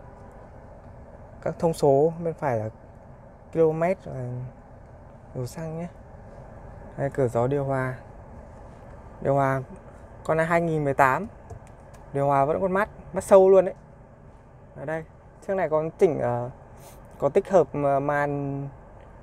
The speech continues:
Màn này thì nó cũng bé. Nói thật là với các bạn là bé. Tuy nhiên thì nó vẫn đầy đủ các, ờ, tính năng. Và hơn nữa thì nó có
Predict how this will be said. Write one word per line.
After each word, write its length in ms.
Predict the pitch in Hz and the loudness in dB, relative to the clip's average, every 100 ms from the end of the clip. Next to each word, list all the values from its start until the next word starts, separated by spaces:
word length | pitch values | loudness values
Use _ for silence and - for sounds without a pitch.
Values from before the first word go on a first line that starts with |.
| - | -6
Màn 180 | 165 156 | -2 2
này 120 | 151 | 2
thì 100 | 156 | 4
nó 180 | 156 160 | 2 2
cũng 500 | 180 202 214 208 202 - - | 2 2 2 2 0 -4 6
bé. 280 | 165 165 226 - - - - - - - - - - | 8 10 6 0 -20 -20 -20 -20 -20 -20 -20 -18 -10
Nói 80 | 147 | -2
thật 120 | 196 | 6
là 380 | 185 156 143 143 | 8 8 4 0
với 100 | 139 | 0
các 100 | 147 | 2
bạn 120 | 190 180 | 2 2
là 120 | 165 | 4
bé. 320 | 151 147 214 - - - - - - - - - - - 196 | 6 8 6 -2 -12 -20 -20 -20 -20 -20 -20 -20 -20 -20 -8
Tuy 100 | 175 | -2
nhiên 240 | 175 180 | 4 4
thì 100 | 160 | 2
nó 100 | 151 | 0
vẫn 200 | 156 - | 0 2
đầy 180 | 208 175 | 6 6
đủ 180 | 156 139 | 6 4
các, 120 | 156 190 202 | 4 0 2
ờ, 240 | 196 185 | 4 6
tính 180 | 175 165 | 2 0
năng. 180 | 196 190 - - - - - - - | 0 -2 -8 -20 -20 -20 -20 -20 -14
Và 540 | 139 147 147 143 143 147 - - - - | -2 2 4 2 0 -6 -10 -20 -8 0
hơn 120 | 185 | 4
nữa 140 | 190 | 4
thì 160 | 196 185 | 4 2
nó 140 | 156 | 0
có 640 | 147 143 143 160 180 190 190 | 4 6 8 8 6 2 -2